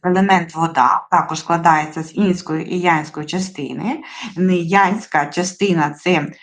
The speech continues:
чоловіча, вона така темно-синя, вона трошечки, е, тут, ну, е, трошки погано відображена тут на, на цьому малюнку,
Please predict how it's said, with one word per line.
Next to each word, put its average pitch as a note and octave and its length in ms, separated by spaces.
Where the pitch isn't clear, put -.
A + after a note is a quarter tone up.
чоловіча, G3+ 840
вона F3+ 220
така D#3 480
темно-синя, G3 760
вона F3+ 260
трошечки, F#3 560
е, D#3+ 260
тут, - 140
ну, D3+ 100
е, - 520
трошки - 560
погано G#3+ 340
відображена C#4+ 720
тут G3+ 180
на, F#3 160
на F#3 340
цьому F3+ 240
малюнку, F3 580